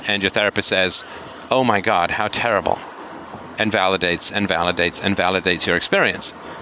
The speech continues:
Thus, at the same time, of course, raising significant challenges with and about your existing community where that was not possible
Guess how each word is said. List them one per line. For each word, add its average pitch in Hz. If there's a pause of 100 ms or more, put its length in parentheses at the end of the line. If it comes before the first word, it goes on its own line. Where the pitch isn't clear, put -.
(360)
Thus, 147
at 143
the 135
same 180
time, 113
of 101
course, 110
raising 104 (120)
significant 107
challenges 90 (720)
with 113
and 101
about 87 (360)
your 90
existing 85 (100)
community 113 (300)
where 104
that 95
was 90
not 92
possible 127